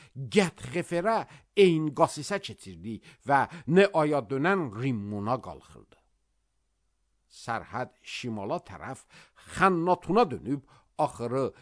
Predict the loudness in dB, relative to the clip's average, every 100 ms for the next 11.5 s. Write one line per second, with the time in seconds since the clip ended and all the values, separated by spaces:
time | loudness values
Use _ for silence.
0 | _ -2 -2 -4 -12 -8 -4 -4 -6 -14
1 | -16 -20 -20 -20 _ _ _ _ _ _
2 | _ _ _ _ _ _ _ _ _ _
3 | -8 -8 -8 _ -6 0 2 4 0 -4
4 | _ -14 -10 -10 -8 -6 -2 2 2 0
5 | -4 -8 -10 -8 -8 -6 -6 -4 -2 -2
6 | -4 -8 -12 -10 -4 -4 -4 -4 -6 -6
7 | -10 _ _ -8 -8 -8 -16 -20 -20 -20
8 | _ _ -8 -6 -8 -8 2 2 2 0
9 | 0 -2 -4 -8 -8 -16 -16 -20 -12 -12
10 | -12 _ _ _ -14 -14 -14 -14 -12 -12
11 | -14 -20 -20 _